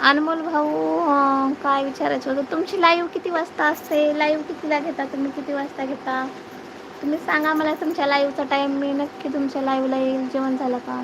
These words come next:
काही नाही, बाकी आहे, जेवण बाकी आहे. नऊच्या नंतर होतं जेवण, दहा वाजता. मी हिंगोलीचा आहे.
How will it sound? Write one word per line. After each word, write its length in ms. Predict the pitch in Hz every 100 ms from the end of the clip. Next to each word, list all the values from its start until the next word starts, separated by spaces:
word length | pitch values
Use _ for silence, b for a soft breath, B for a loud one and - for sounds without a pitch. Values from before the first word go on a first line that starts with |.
| 254
काही 240 | 262 247 - B B - -
नाही, 300 | 269 277 311
बाकी 320 | 277 269 269 269
आहे, 280 | 247 262 254 - - - 247
जेवण 320 | 262 277 277
बाकी 280 | 269 262 269
आहे. 200 | 247 285
नऊच्या 400 | 262 269 269 262
नंतर 340 | 262 262 269
होतं 220 | 285 269 233
जेवण, 340 | 247 240 240
दहा 180 | 269 277
वाजता. 360 | 233 226 269 269 - - - - - - - - - - 302
मी 280 | 254 254
हिंगोलीचा 760 | 269 285 254 254 247 254 254 277
आहे. 440 | 254 240 269 277